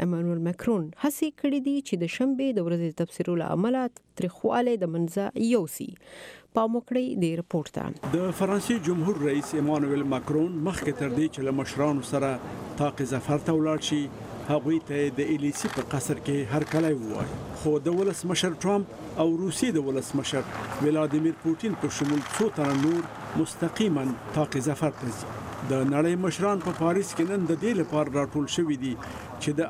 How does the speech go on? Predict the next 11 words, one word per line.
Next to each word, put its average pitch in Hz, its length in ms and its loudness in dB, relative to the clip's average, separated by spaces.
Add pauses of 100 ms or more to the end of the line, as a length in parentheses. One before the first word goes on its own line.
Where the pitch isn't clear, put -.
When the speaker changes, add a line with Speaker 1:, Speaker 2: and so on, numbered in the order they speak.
Speaker 2:
اولې 185 340 4 (100)
نړیوالې 143 560 2 (100)
جګړې 135 360 2 (480)
سلمه 175 380 2 (100)
کلیزه 143 420 2
په 139 100 -2
دې 190 100 4 (100)
مناسبت 143 580 -2
ولمانځي 131 580 0 (340)
چې - 80 -2 (120)
په - 20 0